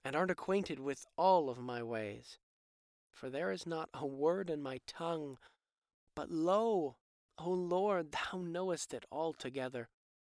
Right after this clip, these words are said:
Thou hast beset me behind and before, and lain thine hand upon me.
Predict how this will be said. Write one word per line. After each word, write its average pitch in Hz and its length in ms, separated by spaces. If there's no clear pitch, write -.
Thou 165 180
hast 170 280
beset 175 340
me 151 160
behind 165 640
and 147 180
before, 160 760
and 117 220
lain 220 320
thine 160 240
hand 190 480
upon 175 520
me. 113 260